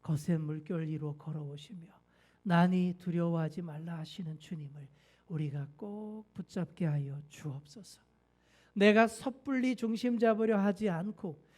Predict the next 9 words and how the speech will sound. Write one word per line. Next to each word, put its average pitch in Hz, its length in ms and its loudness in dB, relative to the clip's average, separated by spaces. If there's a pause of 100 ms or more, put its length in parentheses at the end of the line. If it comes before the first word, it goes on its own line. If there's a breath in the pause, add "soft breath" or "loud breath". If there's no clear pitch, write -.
(220 soft breath)
두려울수록 180 800 4
더 247 400 2
주님을 226 600 0 (180)
꼭 285 420 -6
붙잡고 202 680 -4 (220 loud breath)
의지하여서 196 880 4 (440 soft breath)
두려움의 156 520 0
바다를 147 540 -4
다 123 120 -18